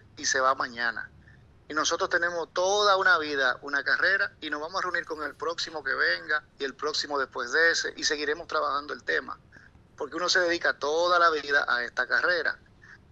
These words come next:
Entonces, a nosotros lo que nos queda es,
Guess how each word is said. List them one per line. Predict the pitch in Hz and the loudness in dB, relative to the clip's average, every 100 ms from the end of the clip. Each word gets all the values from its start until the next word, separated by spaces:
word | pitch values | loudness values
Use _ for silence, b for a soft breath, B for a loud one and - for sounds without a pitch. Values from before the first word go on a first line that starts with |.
| - | -10
Entonces, | 139 156 139 - 120 - - - - - - | -2 -2 -2 0 0 0 -8 -20 -20 -10 -6
a | |
nosotros | 143 151 202 | -2 0 0
lo | 214 | 0
que | 202 | 0
nos | 180 | -2
queda | 175 156 147 135 135 | 0 4 6 6 4
es, | 156 | 0